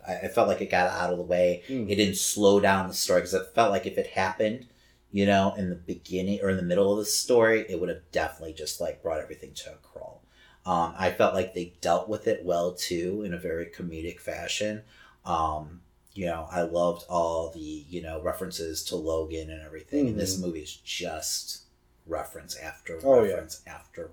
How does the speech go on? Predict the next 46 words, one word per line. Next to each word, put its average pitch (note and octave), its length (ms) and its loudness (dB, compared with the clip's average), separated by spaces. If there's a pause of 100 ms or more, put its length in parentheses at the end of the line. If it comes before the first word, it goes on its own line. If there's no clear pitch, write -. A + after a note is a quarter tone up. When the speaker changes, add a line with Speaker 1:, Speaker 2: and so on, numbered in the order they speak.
Speaker 1:
reference. - 720 -12 (400)
It's - 140 -10
insane, - 880 -4 (240)
the A2 100 4
<laughs> - 180 0
amount D3 200 2
of F#3 160 12
references. - 840 0 (380)
Um, A2+ 680 12
but A2 180 8
yeah, G#2+ 300 8
I, G2 280 8
I G2+ 160 6
enjoyed G#2 380 6
everything. G2+ 600 4
I F#2 160 4
enjoyed, F#2+ 600 4
you F#2+ 120 2
know, F2+ 260 0
him F#2+ 180 -4
trying F#2+ 460 -2
to, - 180 -8
you F2+ 200 -6
know, F2 100 -6
as D#2 140 -6
dark D2 200 -6
it D#2+ 100 -10
is, D#2 280 -8
him F2 160 -6
trying F#2 280 -2
to F2+ 120 -8
kill F#2+ 280 2
himself. F2+ 520 -2
Speaker 2:
Mm-hmm. F#2+ 420 -4
Speaker 1:
You F#2 120 -2
know, F2+ 80 2
right? F2 160 2
I - 20 0
felt, - 180 0
I F#2+ 300 0
felt F2 180 0
like F2+ 140 0
it D#2 100 -8
fit - 440 2 (120)
the F#2+ 100 -4
character. F#2+ 800 -2